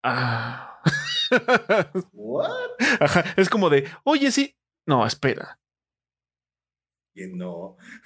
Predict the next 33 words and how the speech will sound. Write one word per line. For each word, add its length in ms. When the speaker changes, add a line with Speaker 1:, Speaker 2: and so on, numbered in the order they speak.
Speaker 1:
Así, 400
así 300
es 100
ese 220
final. 400
Así 300
de 100
extraño. 680
Speaker 2:
Es 500
Speaker 1:
Pero 180
sí, 280
Speaker 2:
Sí, 80
Speaker 1:
eh, 400
Speaker 2:
esa 200
película 380
se 140
te 180
queda. 420
Se 140
te 320
queda 840
a 180
permanencia. 960
Speaker 1:
tiene 280
algo, 400
tiene 260
algo 180
esa 180
película. 300
Debo 140
como 160
decir, 240
tiene, 520